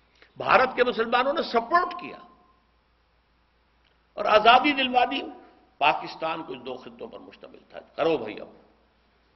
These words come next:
जो हम पे गुजरी सो गुजरी, जो हम पे गुजरेगी सो गुजर जाएगी, छोड़ो तुम, जाओ करो। लेकिन हमने कुछ नहीं किया।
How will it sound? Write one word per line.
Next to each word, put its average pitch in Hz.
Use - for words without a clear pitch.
जो 139
हम 143
पे 214
गुजरी 208
सो 160
गुजरी, 170
जो 127
हम -
पे 202
गुजरेगी 208
सो 220
गुजर 226
जाएगी, 156
छोड़ो -
तुम, -
जाओ 247
करो। 311
लेकिन 120
हमने 104
कुछ 147
नहीं -
किया। -